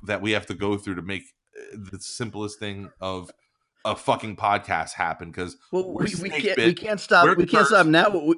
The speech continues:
Speaker 2: we, we have a new Do I Have To to do.
Speaker 1: We're done. We're not doing it.
Speaker 2: That
Speaker 1: You
Speaker 2: I
Speaker 1: can just
Speaker 2: didn't
Speaker 1: go,
Speaker 2: watch. <laughs>
Speaker 1: you can just go, yeah. Perfect. Perfect. We're done. I'm disillusioned with podcasting as a medium. I don't wanna do it.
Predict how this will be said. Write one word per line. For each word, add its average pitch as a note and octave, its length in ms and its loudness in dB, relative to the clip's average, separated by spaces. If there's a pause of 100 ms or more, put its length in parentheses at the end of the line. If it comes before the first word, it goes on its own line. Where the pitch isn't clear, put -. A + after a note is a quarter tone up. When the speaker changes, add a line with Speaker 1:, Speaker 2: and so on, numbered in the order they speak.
Speaker 2:
we, E3+ 140 4
we F3+ 120 8
have F#3 120 8
a F3+ 60 6
new F#3 200 4
Do E3+ 220 6
I E3+ 60 8
Have D#3 340 2
To C3+ 140 0
to G#2+ 100 -6
do. G#2 320 -12 (100)
Speaker 1:
We're G2+ 240 -8
done. E2 460 -14
We're F2+ 100 -10
not F#2 200 -6
doing D#2 280 -10
it. - 200 -18
Speaker 2:
That C#3+ 180 4
Speaker 1:
You C#3+ 60 0
Speaker 2:
I - 20 0
Speaker 1:
can C#3 40 -4
just C#3 120 -2
Speaker 2:
didn't C3 100 -6
Speaker 1:
go, A#2 60 -2
Speaker 2:
watch. A2+ 440 -4
<laughs> - 60 -10
Speaker 1:
you G#2+ 140 -4
can A#2 160 0
just G#2+ 240 -8
go, G#2 360 0
yeah. G2+ 280 -4
Perfect. - 600 -12 (360)
Perfect. E2+ 360 -14 (1800)
We're F#2+ 140 -8
done. D#2 320 -8 (200)
I'm E2+ 140 -14
disillusioned G2 560 -8
with - 140 -14
podcasting E2+ 760 -8
as D#2 100 -16
a D#2+ 60 -10
medium. E2 400 -12 (420)
I D#2 60 -8
don't D#2 120 -12
wanna D2 180 -14 (100)
do F#2 200 -8
it. F#2+ 160 -10